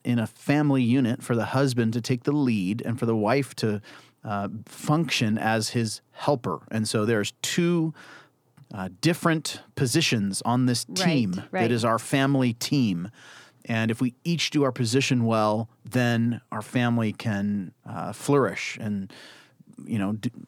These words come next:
Speaker 1: function the way God wants us to function. So it's a good thing.
Speaker 2: Yeah.
Speaker 1: We just need to figure out how to, how to do it, especially when you don't like <laughs>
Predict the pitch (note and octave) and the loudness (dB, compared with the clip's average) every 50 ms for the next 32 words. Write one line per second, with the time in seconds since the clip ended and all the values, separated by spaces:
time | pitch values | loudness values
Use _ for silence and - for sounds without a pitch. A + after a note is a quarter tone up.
0 | - _ - - - D#3+ D3+ E3 D#3+ - E3+ D#3 D3+ D3 C#3 C#3 C3+ B2 B2 C3 | -20 _ -18 -2 0 2 2 2 2 2 2 2 4 4 4 4 4 4 4 4
1 | A#2+ B2 A#2+ A#2+ A#2 A2+ G#2+ - A2 - - D3 - - A2 G2+ - - - F#2 | 4 4 4 2 2 2 0 0 -2 -4 -4 -6 -4 -2 -2 -2 -4 -6 -8 -2
2 | - - D3 A#2+ A2+ A2+ - - - - - - - - _ _ _ _ _ - | 2 2 2 2 2 -2 -6 -12 -18 -18 -20 -20 -20 -20 _ _ _ _ _ -6
3 | C3 - - - - _ - G3 E3 - - C#3+ B2 - D#2 - - - _ F#3 | -4 -4 -4 -6 -2 _ 0 0 0 0 -2 -2 -2 -2 -2 -8 -14 -14 _ -6
4 | F#3+ D#3+ G3 C#3 A#2+ A2+ C#3 C#3 C3 - - C#3+ A2+ A2 - C#3+ C#3 A#2 A#2 A2+ | -6 -6 -6 -4 0 2 2 2 2 2 2 2 0 2 0 0 2 4 2 2
5 | A2 A2 A#2+ A2+ G2 - _ _ _ _ - A2+ B2 G#2+ F2+ A#2+ D3 D3 B2+ A2 | 2 2 0 0 0 -4 _ _ _ _ -2 -2 0 0 0 2 2 4 4 2
6 | G#2 - - C3+ - D3 C#3+ C3 - C3 B2 A#2+ A#2+ A#2 A2+ A2 G#2+ G#2+ - - | 2 -2 -4 -2 2 2 2 2 2 2 2 2 2 2 2 2 2 0 -2 -6
7 | _ _ _ C#3 C3+ C3 B2 B2 A2+ A2 A2 A2+ A2+ A2 G#2+ G#2+ - - - - | _ _ _ 0 2 2 4 2 0 0 0 0 2 2 0 -2 -4 -8 -12 -12
8 | - - _ _ _ A3+ G#3+ G3 - - - - | -12 -14 _ _ _ 0 0 0 -2 -8 -12 -4